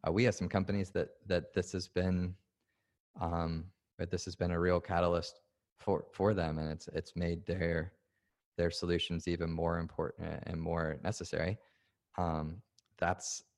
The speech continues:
that's great. You know, it's, it's, it's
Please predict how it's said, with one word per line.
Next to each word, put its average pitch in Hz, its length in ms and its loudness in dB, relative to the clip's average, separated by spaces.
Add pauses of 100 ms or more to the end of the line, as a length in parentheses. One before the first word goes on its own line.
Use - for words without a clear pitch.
(300)
that's 82 320 -2
great. 85 340 -2 (100)
You 85 140 -4
know, 80 80 -2
it's, - 220 -8
it's, - 200 -14 (460)
it's - 260 -6